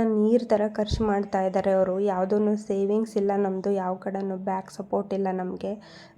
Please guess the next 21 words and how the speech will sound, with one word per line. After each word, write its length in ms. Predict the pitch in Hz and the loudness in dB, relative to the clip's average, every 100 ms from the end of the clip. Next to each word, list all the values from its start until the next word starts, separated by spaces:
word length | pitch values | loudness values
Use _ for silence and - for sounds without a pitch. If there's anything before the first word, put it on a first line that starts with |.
| 202 - | -10 0
ಅವರೊಬ್ಬರೇ 520 | 196 196 185 202 208 | 2 4 2 2 2
ದುಡಿಬೇಕು, 600 | 202 196 196 190 196 208 | 0 -2 0 0 -2 0
ನಮ್ಮನ್ನ 360 | 208 185 185 185 185 | 0 0 -2 -2 -2
ನೋಡ್ಕೋಬೇಕು. 760 | 180 180 180 - 196 190 185 196 | -2 -2 -4 -4 -2 -2 -2 0
ಇನ್ಯಾರಾದ್ರೂ 760 | 202 202 202 196 190 190 196 196 | 2 2 2 0 -2 -2 -2 0
ಆಗಿದ್ರೆ 600 | 190 180 185 190 185 196 | 0 -2 -2 -4 -2 -2
ನಮಗೇನು 680 | 185 180 180 214 208 190 - _ _ - | -2 -2 0 0 2 0 -6 _ _ -8
ಅಪ್ಪ 220 | 214 214 226 | -6 4 6
ಇಲ್ಲ, 260 | 226 214 220 | 6 4 2
ಅಮ್ಮ 200 | 208 208 | 2 2
ಇಲ್ಲ, 240 | 208 214 | 4 4
ಈ 80 | 208 | 4
ಥರ 160 | 208 202 | 2 0
ಎಲ್ಲ 200 | 196 208 | 2 2
ನಾನು 240 | 220 208 202 | 2 0 0
ಯಾಕೆ 300 | 185 208 214 | -2 -2 2
ಇವಳಿಗೆ 220 | 214 208 | 2 0
ಖರ್ಚು 340 | 214 208 - | -4 -4 0
ಮಾಡಬೇಕು 440 | 214 214 208 202 208 | 2 2 0 0 -2
ಅಂತ 160 | 208 | 0
ನ-, 260 | 208 196 | 0 -2